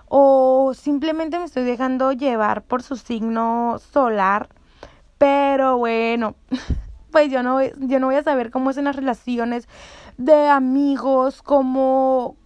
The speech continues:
cómo es que reacciona a distintos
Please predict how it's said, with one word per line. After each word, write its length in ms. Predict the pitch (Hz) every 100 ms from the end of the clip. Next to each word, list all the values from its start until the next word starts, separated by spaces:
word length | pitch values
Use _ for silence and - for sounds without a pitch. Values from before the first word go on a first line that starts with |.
| _
cómo 680 | - 269 254 247 247 262 262
es 280 | 262 269 _
que 720 | - 262 262 262 262 262 254
reacciona 840 | 254 269 262 - 254 254 254 254 -
a 160 | 247 247
distintos 1200 | 247 - 262 240 214 247 247 247 240 214 214